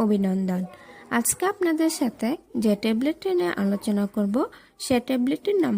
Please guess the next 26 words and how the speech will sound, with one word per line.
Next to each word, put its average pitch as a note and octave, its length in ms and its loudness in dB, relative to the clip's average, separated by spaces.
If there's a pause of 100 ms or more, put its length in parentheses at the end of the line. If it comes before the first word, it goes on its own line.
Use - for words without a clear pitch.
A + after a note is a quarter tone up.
হলো G#3+ 180 2 (220)
নেসো। F#3 340 -2 (520)
আশা G3 260 -4
করছি F#3+ 280 -2 (300)
ভিডিওটি D#4+ 400 0 (100)
না B3 80 0 (120)
টেনে G#3 260 0 (320)
সম্পূর্ণ D4 400 -2 (140)
ভিডিওটি G3+ 380 -2 (120)
দেখার B3 300 -4 (280)
চেষ্টা G3+ 300 -4 (100)
করবেন। F3 320 -4 (640)
নেসো C4+ 260 0 (100)
ট্যাবলেটটি F4+ 460 -2 (120)
সম্পর্কে G#3+ 480 -2 (420)
আপনার G3 240 -2 (120)
কোনো C4 160 0 (100)
কিছু F4+ 220 -2 (120)
জানার F#3+ 380 -2
থাকলে A#3 260 -4 (400)
অবশ্যই E4+ 480 0
কমেন্ট G3+ 300 0 (100)
করে C4+ 180 -2 (140)
জানাবেন। E3+ 400 -4 (640)
একজন E4+ 240 0 (120)
রেজিস্টার্ড D4+ 480 0